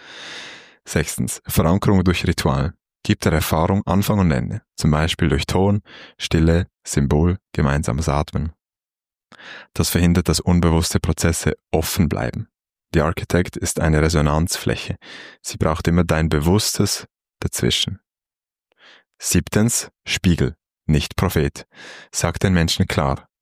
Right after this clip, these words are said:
die Architect ist ein Spiegel, kein Lehrer. Was du hier hörst, ist nicht Weisheit.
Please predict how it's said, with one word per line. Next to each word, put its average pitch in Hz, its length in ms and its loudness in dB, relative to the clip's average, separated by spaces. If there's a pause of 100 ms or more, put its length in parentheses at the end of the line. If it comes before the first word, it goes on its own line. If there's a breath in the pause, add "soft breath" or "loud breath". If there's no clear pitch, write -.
die 78 120 0
Architect - 640 -2
ist - 180 -4
ein 78 160 0
Spiegel, - 480 0 (100)
kein 82 220 0
Lehrer. 73 400 2 (640 loud breath)
Was - 220 0
du 90 80 2
hier 82 180 4
hörst, 92 360 2
ist - 160 -2
nicht 85 240 0
Weisheit. 71 560 -2